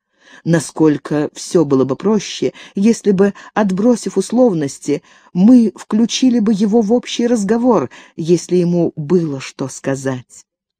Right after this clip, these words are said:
Вошёл Роберт с напитками. Подали вторую перемену. Миссис Денверс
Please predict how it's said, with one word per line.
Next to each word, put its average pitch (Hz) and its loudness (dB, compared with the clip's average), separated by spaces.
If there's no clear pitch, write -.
Вошёл 139 0
Роберт 151 -2
с - -14
напитками. 139 -8
Подали 254 4
вторую 165 -2
перемену. 147 -6
Миссис 196 2
Денверс 180 -2